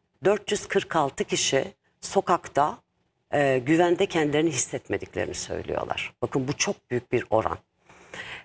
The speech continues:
Ee, ve tekrar sorduk biz öğrencilerimle.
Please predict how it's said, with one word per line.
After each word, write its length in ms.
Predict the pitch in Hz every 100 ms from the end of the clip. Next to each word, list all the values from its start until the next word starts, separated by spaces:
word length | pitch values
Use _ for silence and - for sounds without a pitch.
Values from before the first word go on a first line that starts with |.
| -
Ee, 260 | 165 165 160
ve 80 | 190
tekrar 340 | 220 - 196
sorduk 440 | - 160 143 120 -
biz 280 | 107 - - -
öğrencilerimle. 960 | 113 107 104 - 98 98 95 92 90